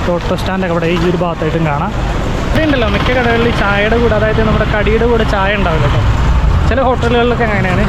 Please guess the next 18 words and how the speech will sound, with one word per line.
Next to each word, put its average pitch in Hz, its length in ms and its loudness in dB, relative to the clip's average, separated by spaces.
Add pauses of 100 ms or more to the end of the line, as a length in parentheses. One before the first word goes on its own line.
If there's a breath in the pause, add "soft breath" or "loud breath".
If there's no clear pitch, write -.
(180)
എന്താ 254 220 0
സംഭവം 254 200 2
എന്ന് 285 120 0
മനസ്സിലാവുന്നില്ല 202 440 0
കേട്ടോ. 180 160 0 (540)
ആ, - 40 2 (200)
എന്തായാലും 220 280 0
നമ്മൾ 226 140 0 (380)
ചായ 226 160 0 (100)
കുടിച്ചില്ല, 208 320 0 (540)
ഇഡ്ഡലി 254 240 2
മാത്രം 247 240 0
കഴിച്ചു - 200 0
കേട്ടോ. - 120 2 (220)
ഇനി - 100 0
നമുക്കിതാ - 300 0 (1040)
വീണ്ടും 214 240 4
നമ്മൾ 214 160 2